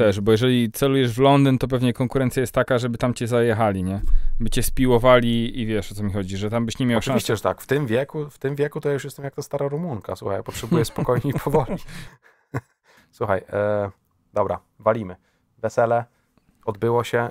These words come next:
Speaker 2: e, było, e, z olbrzymiającym, grzmocącym sukcesem, e, według mnie przynajmniej. E,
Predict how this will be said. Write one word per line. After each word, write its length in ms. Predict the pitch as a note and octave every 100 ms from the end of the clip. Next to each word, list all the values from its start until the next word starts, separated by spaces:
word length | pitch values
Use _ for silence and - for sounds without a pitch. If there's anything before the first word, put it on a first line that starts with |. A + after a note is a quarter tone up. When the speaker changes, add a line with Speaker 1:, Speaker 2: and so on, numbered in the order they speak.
| -
Speaker 2:
e, 440 | - A2+ G#2+ G#2+ G2+
było, 640 | G2 G2+ G2+ G2+ G2+ - B1 - - -
e, 40 | -
z 280 | _ _ _ _ _
olbrzymiającym, 960 | - A#2+ A#2 A2 A#2 A#2 A#2 A2 G#2+ G#2+
grzmocącym 840 | A2 G#2+ A2+ B2 - B2+ A2+ A2+
sukcesem, 600 | - - - A2 - G#2+ A2 _ _ _ _ _ _ _ _ _ _ _ _ G#2+
e, 100 | G#2 G2 G2 F#2+ F#2+ F#2+ _ _ _ _ _ -
według 240 | G2+ G2+
mnie 240 | G#2 G#2+ G#2+
przynajmniej. 520 | - A2 G#2+ G#2+ A2+ _ _ _ _ _
E, 100 | -